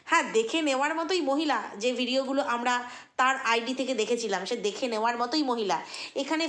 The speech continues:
ফিল্টার মেরে মানে ইনোসেন্ট একটা ভাব দেখিয়ে এত ন্যাকামো করে, আহ, মানে ও মেন্টাল, আহ, ডিপ্রেশনে চলে গেছে, মেন্টাল ডিপ্রেশনে চলে গেছে। কিন্তু কিসের জন্য? না,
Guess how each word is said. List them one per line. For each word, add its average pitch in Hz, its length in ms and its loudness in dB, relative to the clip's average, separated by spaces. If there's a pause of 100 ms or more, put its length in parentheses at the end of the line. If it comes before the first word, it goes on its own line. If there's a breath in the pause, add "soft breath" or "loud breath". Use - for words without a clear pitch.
ফিল্টার 285 420 0
মেরে 277 420 0
মানে 262 280 -2
ইনোসেন্ট 277 640 -2
একটা 269 260 -4 (240)
ভাব 254 420 2
দেখিয়ে 277 600 -2 (260 loud breath)
এত 311 440 -4
ন্যাকামো 285 760 -2
করে, 269 420 0 (260 loud breath)
আহ, 240 100 -2
মানে 262 260 -2
ও 269 280 -2
মেন্টাল, 240 720 -2
আহ, 208 200 0
ডিপ্রেশনে 285 580 -2
চলে 262 240 0
গেছে, 202 400 -4 (160)
মেন্টাল 226 500 -2
ডিপ্রেশনে 262 540 -4
চলে 240 220 -2
গেছে। 214 300 -2 (360 loud breath)
কিন্তু 285 300 -2
কিসের 294 360 -4
জন্য? 320 220 0
না, 311 320 0